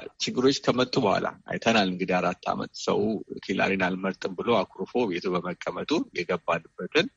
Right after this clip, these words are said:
ዕዳ፣ እ፣ የገባንበትን መከራ ሁላችንንም አይተነዋል እና ይሄ አይ ቲንክ ትልቅ ትምህርት ሊሰጠን የሚገባን ጉዳይ ሆኖ፣ እ፣ ከዚህ በኋላ በሚደረጉ ምርጫዎች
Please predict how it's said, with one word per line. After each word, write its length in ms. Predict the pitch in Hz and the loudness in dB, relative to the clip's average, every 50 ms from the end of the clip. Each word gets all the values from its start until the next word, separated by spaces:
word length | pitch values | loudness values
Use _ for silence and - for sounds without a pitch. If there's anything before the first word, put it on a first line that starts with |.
| _ - - - _ _ - | _ -20 -20 -20 _ _ -2
ዕዳ፣ 200 | 82 - 85 175 180 139 - 107 - - - | -2 0 2 2 2 2 2 0 -4 -4 -4
እ፣ 100 | - 82 80 80 78 73 71 62 53 58 55 50 50 50 50 - | -2 0 0 0 0 -2 -2 -4 -4 -6 -6 -6 -8 -8 -8 -6
የገባንበትን 920 | - 76 - 165 - 87 - - 87 85 85 85 - 92 - - 156 135 | -4 -4 -4 -2 -4 -6 -2 -2 -2 -2 -2 -4 -6 -6 -4 -2 -2 -2
መከራ 280 | 95 87 - - 92 98 - | -2 -2 -2 -2 0 0 0
ሁላችንንም 720 | 220 214 - - - - - - - - 165 165 - - - - | 0 -2 -2 -4 -4 -6 -6 -8 -10 -10 -12 -12 -14 -16 -12 -10
አይተነዋል 480 | - - - - - - - - - - _ _ _ _ | -10 -10 -10 -12 -12 -12 -12 -12 -14 -18 _ _ _ _
እና 180 | - - 98 117 120 | -4 0 0 2 2
ይሄ 140 | 120 120 135 180 - | 2 2 2 2 2
አይ 140 | - 104 113 | 2 0 0
ቲንክ 200 | - 131 127 - | 0 -2 -4 -2
ትልቅ 320 | - 175 - 190 196 135 - | -4 -4 -2 -2 -2 -4 -2
ትምህርት 300 | - - 139 139 131 - - | -2 -2 0 0 -2 -4 -4
ሊሰጠን 420 | - 120 113 127 113 - - 107 104 | -4 0 2 2 2 2 2 0 0
የሚገባን 600 | 101 101 98 87 - 98 92 80 104 98 92 92 | -2 -2 -4 -2 -2 -2 -2 0 -2 -2 -2 -2
ጉዳይ 300 | 92 92 - - - 175 | -4 -8 -6 -2 -2 -2
ሆኖ፣ 200 | - 104 240 285 349 359 - - - - - - - - - - - _ | 0 0 0 0 -2 -2 -4 -6 -10 -10 -10 -10 -10 -10 -12 -14 -10 _
እ፣ 80 | - 95 95 90 90 90 | 0 2 4 4 4 2
ከዚህ 300 | - 113 104 95 107 135 | 2 0 0 2 4 4
በኋላ 280 | 135 123 117 104 92 - - - | 4 4 4 2 2 0 0 0
በሚደረጉ 600 | - 131 120 131 127 - 117 110 98 98 90 87 95 | 0 0 0 -2 -2 0 0 2 2 2 0 0 -2
ምርጫዎች 440 | 92 95 95 - - - - - - | -2 -4 -4 -4 -2 -2 -2 -2 -2